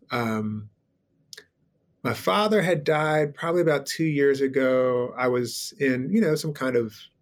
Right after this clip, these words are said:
um, in a part of, I, I would say, like, a long and variously, um, acute kind of emotional, et cetera, tumult. And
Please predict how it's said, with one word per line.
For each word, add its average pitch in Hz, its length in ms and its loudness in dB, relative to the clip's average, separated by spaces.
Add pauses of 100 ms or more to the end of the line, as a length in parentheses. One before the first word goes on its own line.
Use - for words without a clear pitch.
(760)
um, 110 600 -2 (160)
in 143 140 4
a 127 40 2
part 135 480 0
of, 113 480 0 (1300)
I, 131 220 2 (280)
I 135 100 2
would 131 140 2
say, 127 200 2
like, 120 160 0
a 120 40 0
long 113 680 0 (640)
and 110 320 -2
variously, 113 880 2
um, 107 580 -6 (1300)
acute 131 540 0 (340)
kind 117 280 0
of 107 320 0 (500)
emotional, 113 960 0 (300)
et 107 80 -8
cetera, 107 400 0
tumult. 110 540 -4 (840)
And 120 680 0